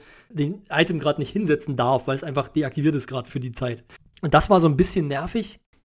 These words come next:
vor allen Dingen, weil es dann dazu übergeht, dass am Ende des Tutorials dir gesagt wird, ja, übrigens, jetzt, jetzt mach mal alle Tiere glücklich sozusagen.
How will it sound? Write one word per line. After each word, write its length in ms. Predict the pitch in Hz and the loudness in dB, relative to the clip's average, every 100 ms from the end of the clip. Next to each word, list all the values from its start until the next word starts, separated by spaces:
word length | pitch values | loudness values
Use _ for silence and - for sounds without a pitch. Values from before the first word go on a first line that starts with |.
| _ | _
vor 100 | 156 | 0
allen 80 | 156 | 4
Dingen, 140 | 175 | 6
weil 80 | 160 | 6
es 80 | 165 | 6
dann 100 | 151 | 4
dazu 300 | 151 - 180 | 2 0 -4
übergeht, 360 | 190 180 170 156 | 2 2 4 0
dass 120 | 147 | 0
am 100 | 156 | -2
Ende 180 | 180 190 | 2 2
des 140 | 180 | 2
Tutorials 400 | 139 147 151 151 | 0 2 2 0
dir 100 | 151 | -4
gesagt 260 | 139 147 147 | 0 -2 0
wird, 100 | 135 | -2
ja, 80 | |
übrigens, 300 | 156 147 143 | -2 -2 -4
jetzt, 260 | 139 - - | -6 -6 -6
jetzt 180 | 139 131 | -4 -2
mach 160 | 139 | -2
mal 160 | 147 135 | -2 -4
alle 160 | 135 147 | -2 0
Tiere 260 | 160 185 | 6 6
glücklich 300 | 143 139 127 | 6 0 -2
sozusagen. 480 | 135 - 131 123 147 | -6 -4 -2 0 -2